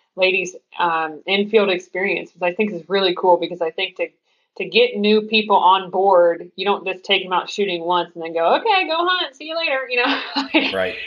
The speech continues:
Speaker 1: um, actually letting them experience a hunt from, uh, and being guided by experienced hunters, I think that's really cool. And so they reached out to me in the summer and, and said,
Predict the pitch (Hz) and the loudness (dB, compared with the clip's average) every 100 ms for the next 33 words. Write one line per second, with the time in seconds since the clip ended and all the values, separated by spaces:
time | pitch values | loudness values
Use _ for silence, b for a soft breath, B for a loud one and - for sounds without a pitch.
0 | - 214 208 202 - 185 214 - 220 196 | -4 0 0 0 2 2 2 2 4 4
1 | 202 b b b 196 214 214 208 202 202 | 0 b b b 2 4 4 2 0 -2
2 | - 208 208 202 175 180 208 220 214 185 | 0 2 2 0 -4 -2 0 0 -2 -2
3 | 175 170 170 175 _ _ _ - - 127 | -2 -2 -6 -14 _ _ _ -10 -6 -4
4 | 117 95 67 87 165 180 180 175 175 170 | -4 -6 -8 -10 -8 -6 -4 -4 2 4
5 | 202 196 175 165 160 _ 190 185 180 175 | 4 4 2 0 -2 _ -6 -4 -4 -4
6 | 185 214 185 156 156 160 190 180 165 - | -6 -2 -2 -2 -4 -8 -8 -6 -8 -6
7 | 170 175 165 - 185 165 165 - 180 170 | -6 -4 -4 0 2 2 0 -4 0 0
8 | 165 _ _ _ 208 233 233 226 220 202 | -2 _ _ _ 2 4 4 2 2 2
9 | 202 214 208 220 220 196 185 190 185 208 | 0 0 2 2 0 -4 -6 -6 -2 0
10 | 226 196 185 180 185 175 - 180 175 170 | 0 -2 -6 -8 -10 -6 2 4 4 0